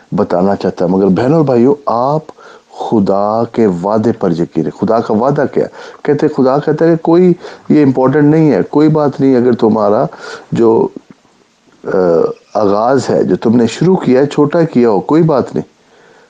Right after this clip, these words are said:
مگر تمہارا انجام جو ہے، تمہارا فیوچر جو ہے، وہ بہت بڑا ہوگا، prosperous ہوگا، یعنی خوشحال فیوچر ہوگا آپ کا، آپ کا مستقبل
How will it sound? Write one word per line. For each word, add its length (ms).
مگر 200
تمہارا 320
انجام 560
جو 80
ہے، 120
تمہارا 300
فیوچر 460
جو 220
ہے، 60
وہ 320
بہت 300
بڑا 200
ہوگا، 360
prosperous 640
ہوگا، 300
یعنی 320
خوشحال 920
فیوچر 460
ہوگا 280
آپ 200
کا، 180
آپ 200
کا 100
مستقبل 640